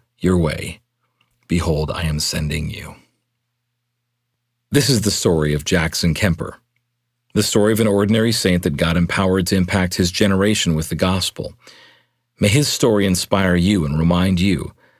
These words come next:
that God is still in the business of empowering ordinary saints today.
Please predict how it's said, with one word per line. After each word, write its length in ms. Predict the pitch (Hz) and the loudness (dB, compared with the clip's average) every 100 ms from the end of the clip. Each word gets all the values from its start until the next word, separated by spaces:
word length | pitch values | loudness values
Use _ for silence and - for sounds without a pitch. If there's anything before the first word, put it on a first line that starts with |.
| _ _ _ | _ _ _
that 120 | 92 78 | -6 0
God 240 | 90 92 | 0 2
is 100 | 107 | 0
still 240 | - 120 | 0 2
in 120 | 123 127 | 2 2
the 80 | |
business 420 | 120 127 117 73 - | 2 2 0 -2 -4
of 100 | 73 | -4
empowering 640 | 82 - 110 87 76 67 | -2 0 0 0 0 -2
ordinary 540 | 98 95 82 78 76 | 0 0 0 -2 -2
saints 440 | 80 - 73 73 - | -4 -4 -6 -6 -6
today. 540 | - 85 80 76 - | -4 -2 -2 -4 -10